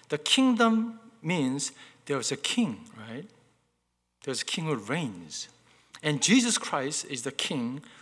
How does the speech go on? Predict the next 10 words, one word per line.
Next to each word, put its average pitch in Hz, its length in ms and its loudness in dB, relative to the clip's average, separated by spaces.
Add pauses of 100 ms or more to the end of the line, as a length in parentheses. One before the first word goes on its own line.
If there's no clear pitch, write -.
(160)
who - 180 -14 (100)
reigns. - 640 -14 (640)
So 190 160 -2
simply 269 380 0
to 185 120 -6
put, - 240 -2
the 165 80 -2
kingdom 247 360 2
of - 100 -6
Son 185 500 4